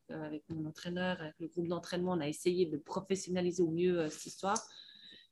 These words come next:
Même si, euh, et ça, c'est ce qui doit changer pour, euh, pour la suite. Et ça, c'est une des batailles que j'aimerais, euh, que j'aimerais avoir pour la, pour la, pour le futur.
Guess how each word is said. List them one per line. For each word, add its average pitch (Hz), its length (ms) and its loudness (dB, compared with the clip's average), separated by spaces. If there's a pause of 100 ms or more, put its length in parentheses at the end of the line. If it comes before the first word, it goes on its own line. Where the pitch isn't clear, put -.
Même 185 140 8
si, 214 280 6
euh, 170 520 6
et 165 80 4
ça, 202 160 4
c'est 180 180 0
ce - 120 -6
qui 185 100 0
doit 156 300 4
changer 180 460 6
pour, - 260 -12
euh, 151 160 -4 (160)
pour 170 100 -4
la 156 140 0
suite. - 260 0
Et 165 60 2
ça, 165 180 -2
c'est 156 260 -4 (720)
une 208 200 12
des 175 120 12
batailles 165 420 2
que 156 80 -4
j'aimerais, 143 400 -2
euh, 135 120 -6 (160)
que 160 100 -8
j'aimerais 143 380 -8
avoir 180 420 2 (180)
pour 151 80 -6
la, 143 80 -4
pour - 220 -8
la, - 300 -8
pour 147 100 -8
le 143 60 -6
futur. - 380 0